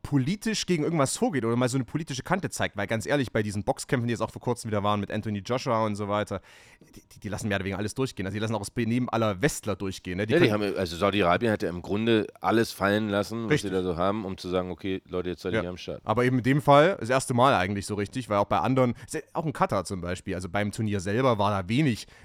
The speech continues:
Speaker 1: wo die jetzt irgendeine Linie am Ende gezogen haben, aber jetzt Saudi hat das erste Mal,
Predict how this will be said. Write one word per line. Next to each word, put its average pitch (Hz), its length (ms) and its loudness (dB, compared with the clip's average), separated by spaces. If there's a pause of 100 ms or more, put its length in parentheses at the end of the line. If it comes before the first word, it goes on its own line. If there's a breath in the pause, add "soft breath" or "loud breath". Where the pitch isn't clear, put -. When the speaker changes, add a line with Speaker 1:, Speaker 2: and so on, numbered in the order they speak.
Speaker 1:
wo 104 140 -4
die 101 120 -4
jetzt 98 160 -4
irgendeine 110 280 0
Linie 117 260 2
am 101 80 0
Ende 104 140 -2
gezogen 101 400 -2
haben, 90 180 0
aber 90 200 -2
jetzt 92 160 -6
Saudi 110 240 0
hat 110 120 2
das 98 120 -6
erste 107 220 -4
Mal, 107 360 2